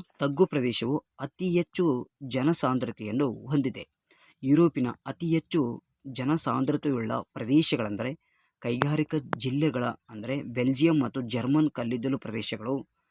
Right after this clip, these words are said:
ಗ್ರೇಟರ್ ಲಂಡನ್ ಮತ್ತು ನೆದರ್ಲ್ಯಾಂಡ್ಸ್, ರೈನ್ ನದಿಯ ಬಯಲು, ಉತ್ತರ ಇಟಲಿ ಮತ್ತು ಸ್ಪೇನಿನ ಕರಾವಳಿ ಪ್ರದೇಶಗಳು ಇವು ಪ್ರಮುಖ ಅತಿ ಹೆಚ್ಚು ಜನಸಾಂದ್ರತೆಯನ್ನು ಹೊಂದಿದ ಪ್ರದೇಶಗಳಾಗಿವೆ.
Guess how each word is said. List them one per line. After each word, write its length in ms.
ಗ್ರೇಟರ್ 480
ಲಂಡನ್ 500
ಮತ್ತು 280
ನೆದರ್ಲ್ಯಾಂಡ್ಸ್, 760
ರೈನ್ 420
ನದಿಯ 300
ಬಯಲು, 480
ಉತ್ತರ 320
ಇಟಲಿ 460
ಮತ್ತು 320
ಸ್ಪೇನಿನ 580
ಕರಾವಳಿ 440
ಪ್ರದೇಶಗಳು 680
ಇವು 120
ಪ್ರಮುಖ 500
ಅತಿ 220
ಹೆಚ್ಚು 260
ಜನಸಾಂದ್ರತೆಯನ್ನು 880
ಹೊಂದಿದ 280
ಪ್ರದೇಶಗಳಾಗಿವೆ. 840